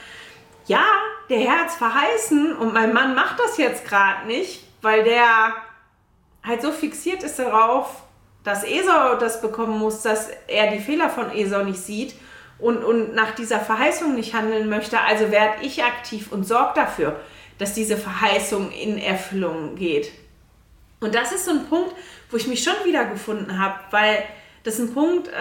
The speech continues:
ist, der für mich, und ich glaub, da bin ich nicht die Einzige, auch manchmal schwierig ist zu erkennen, der Vater im Himmel möchte ja von uns, dass wir nicht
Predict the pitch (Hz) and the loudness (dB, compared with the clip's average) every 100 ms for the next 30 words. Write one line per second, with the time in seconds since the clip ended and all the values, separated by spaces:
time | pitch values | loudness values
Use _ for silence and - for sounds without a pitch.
0 | 254 262 - 233 208 208 220 226 262 453 | 0 0 0 2 2 0 -2 0 2 0
1 | - - - 214 - 226 220 220 214 214 | -2 -12 -10 -8 -4 -2 0 0 0 -2
2 | 233 208 - - 226 262 - 269 254 - | -4 -8 -8 -6 -4 -4 -6 0 2 4
3 | 294 277 285 240 233 233 220 - 240 226 | 2 2 0 -2 -2 -2 -2 -6 -4 -2
4 | 220 - 202 208 - - - - - - | -2 0 0 0 -4 -12 -20 -20 -20 -4
5 | - 196 202 202 233 226 220 214 190 - | 2 4 2 0 -2 0 0 -2 -6 -16
6 | - _ _ _ _ _ - 202 240 262 | -20 _ _ _ _ _ -8 -2 0 2
7 | 285 240 262 233 247 320 - 302 220 - | 0 2 2 2 0 -2 0 0 0 -4
8 | 190 151 180 185 - 180 - 214 220 220 | -8 -8 -8 -10 -6 -8 -4 0 2 2
9 | 214 - - | 0 -4 -12